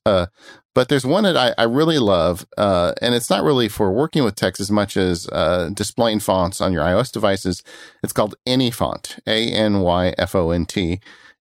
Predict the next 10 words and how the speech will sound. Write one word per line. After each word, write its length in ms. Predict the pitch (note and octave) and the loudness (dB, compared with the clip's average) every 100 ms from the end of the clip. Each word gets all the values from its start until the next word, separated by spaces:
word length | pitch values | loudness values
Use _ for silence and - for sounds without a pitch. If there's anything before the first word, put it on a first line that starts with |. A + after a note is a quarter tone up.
| - | -2
And 420 | A2+ A2 A2 G#2 - | 2 4 2 0 -2
it 160 | B2 - | -4 -2
provides 480 | D3+ C3 B2 A#2 | 0 2 2 0
you 140 | G#2+ G2 | 2 2
a 60 | |
mechanism 840 | F#2 G#2 A#2+ C3 C3+ C3+ C3+ C3+ B2 | 4 2 0 -2 0 0 0 0 -2
to 120 | G#2 | 0
load 280 | G2 G2 D#2 | 2 2 2
any 260 | G2+ A2 | 2 0
font 480 | A2+ F#2 G2+ A#2+ | 0 0 0 -4